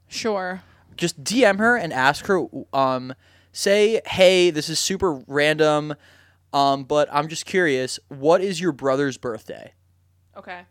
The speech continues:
Speaker 2: Yeah.
Speaker 1: I could probably look for it and find it.
Speaker 2: Yeah. Um, the vast majority of hockey players are, or professional hockey players are born between the months of January and
Speaker 1: I've heard this.
Speaker 2: Yeah. Uh, January and April.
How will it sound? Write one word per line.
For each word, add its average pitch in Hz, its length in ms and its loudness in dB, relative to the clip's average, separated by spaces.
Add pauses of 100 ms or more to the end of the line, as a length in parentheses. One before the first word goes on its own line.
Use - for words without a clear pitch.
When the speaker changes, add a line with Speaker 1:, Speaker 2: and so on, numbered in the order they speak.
(180)
Speaker 2:
Yeah. 120 340 -4
Speaker 1:
I - 40 -20
could - 100 -20
probably 302 220 -6
look 226 200 -16
for 180 220 -16
it 180 120 -16
and 180 100 -20
find 196 300 -18
it. 165 180 -20 (220)
Speaker 2:
Yeah. 123 200 -8 (680)
Um, 143 320 0
the 151 120 -6
vast 160 440 2
majority 139 520 0
of 127 100 -2
hockey 120 300 -2
players 175 500 -2 (340)
are, 131 440 6
or 131 140 -2
professional 143 420 -2
hockey 143 160 -2
players 180 300 -2
are 139 140 -2
born 135 320 -2
between 151 260 -6
the 135 60 -4
months 123 440 -6
of 123 360 -4
January 151 920 -2 (340)
and 135 220 0
Speaker 1:
I've 127 80 -4
heard 202 240 -6
this. 170 320 -10
Speaker 2:
Yeah. 127 380 4 (380)
Uh, 139 220 2
January 156 960 2
and 127 200 -6
April. 120 500 -10